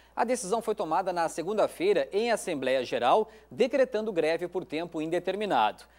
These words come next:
A Transurb informa que a Unimed não está disposta a negociar. No último acordo coletivo da categoria, a estatal do metrô concedeu seis vírgula quarenta e nove por cento de reajuste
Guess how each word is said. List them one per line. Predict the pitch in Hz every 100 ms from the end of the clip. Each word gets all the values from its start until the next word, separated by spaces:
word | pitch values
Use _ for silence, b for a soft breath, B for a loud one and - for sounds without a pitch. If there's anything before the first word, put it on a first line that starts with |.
| b b
A | 113 113
Transurb | - 185 180 180 190
informa | 247 - 156 175 175
que | 175
a |
Unimed | 160 247 175 127 190 180 131 151
não | 170 220 254
está | 247 - 175
disposta | 170 - 170 160 - 180 165
a | 151
negociar. | 165 160 190 - 135 113 - b b b -
No | 151
último | 160 151 151
acordo | 139 151 135 139
coletivo | 143 120 - 196 233 -
da | 127 131
categoria, | 131 127 113 127 202 139 - B B
a | 123
estatal | 175 175 202 - 127 123
do | 175
metrô | 247 247 175 180 - B
concedeu | 175 190 170 147 190
seis | - - 220 262 240
vírgula | 127 151 220 208 196
quarenta | 180 143 196 254 233
e |
nove | 170 156 156
por | 147
cento | 127 127 113 113
de | 117
reajuste | 156 233 160 160 175 208